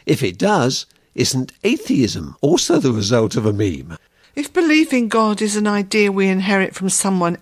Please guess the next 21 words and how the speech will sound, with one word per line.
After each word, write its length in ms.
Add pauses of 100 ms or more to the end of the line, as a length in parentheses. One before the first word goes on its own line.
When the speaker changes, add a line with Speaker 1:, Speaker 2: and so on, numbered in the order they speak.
Speaker 2:
else, 520 (680)
disbelief 760
would 140
originate 460
the 80
same 260
way. 400 (680)
Speaker 1:
When 380
the 180
British 480
Humanist 480
Association 760
interviewed 440
Dawkins 520
in 120
two 200
thousand 440
and 120
two, 300 (480)
he 120
said, 320